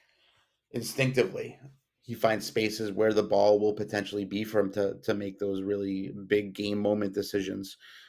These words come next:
Has a high football I Q. Again, another play with that, that I really kind of like. Really a skillful dribbler. Uh, has excellent ball control. His low center of gravity obviously helps him. So think of, like, Messi or even, um, uh,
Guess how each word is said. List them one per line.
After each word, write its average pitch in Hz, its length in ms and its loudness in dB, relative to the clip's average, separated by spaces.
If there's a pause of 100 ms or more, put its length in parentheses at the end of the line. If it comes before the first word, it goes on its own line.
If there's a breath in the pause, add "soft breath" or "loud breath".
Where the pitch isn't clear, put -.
Has 120 200 10
a 117 60 8
high 117 160 10
football 113 360 6
I 107 120 6
Q. 123 260 2
Again, 117 280 2
another 107 300 4
play 110 220 6
with 104 220 4
that, 101 240 -2
that 104 160 4
I - 20 4
really 101 320 4
kind 104 220 -2
of 98 100 -4
like. 104 220 2 (460 loud breath)
Really 131 200 12
a 131 80 12
skillful 123 540 6
dribbler. 117 500 4 (400)
Uh, 101 240 -6
has 107 280 -2
excellent 113 340 -4
ball 104 180 0
control. 107 560 -2 (320)
His 107 140 -6
low 110 180 6
center 110 240 2
of 98 140 -6
gravity 104 340 0
obviously 104 340 -4
helps 104 300 -2
him. 110 160 -2
So 107 140 -2
think 104 240 -8
of, 101 100 -4
like, 101 180 0
Messi 104 480 -6
or 101 140 2
even, 101 420 -4 (140)
um, 98 340 -6 (480 soft breath)
uh, 98 200 -12